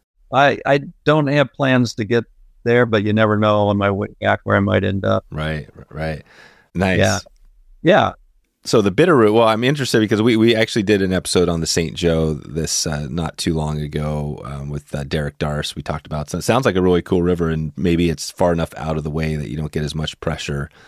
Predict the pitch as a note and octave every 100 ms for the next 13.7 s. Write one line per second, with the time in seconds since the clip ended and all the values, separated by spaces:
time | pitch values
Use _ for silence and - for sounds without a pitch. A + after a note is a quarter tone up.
0 | - _ _ - D2+ - G#2+ G#2+ D2 D2
1 | D2 D2+ C#2+ D2 D2 - D#2 - E2 D2+
2 | D2 - _ _ A2 G#2 F#2+ C3 A2+ F#2+
3 | C3 G2+ F#2+ - G2 F#2 F2 - - _
4 | - _ _ _ - D#2+ D#2+ E2+ D#2 -
5 | F2+ D#2+ - D#2+ - E2+ E2 D#2+ E2 A2+
6 | E3+ D#3+ A#2 A#2+ C#3 B2 A2+ A2 G#2 G2
7 | E2+ F2+ E2 E2 E2 F2 - F#2 E2+ D#2
8 | D#2+ D2+ - _ - - _ F#2 F2 D#2+
9 | E2 E2 D#2+ D#2 D2+ D#2 D2+ D2+ D2+ D2+
10 | D#2 D#2+ D#2 D2+ D2+ D2 - B2+ A2+ F#2+
11 | - F#2 E2 - E2+ D#2+ D#2+ E2 E2 E2
12 | D#2+ E2+ D#2+ D#2 - D2+ D2 E2+ E2 D#2+
13 | D2+ E2 A2 C#3 C3 A2+ F#2+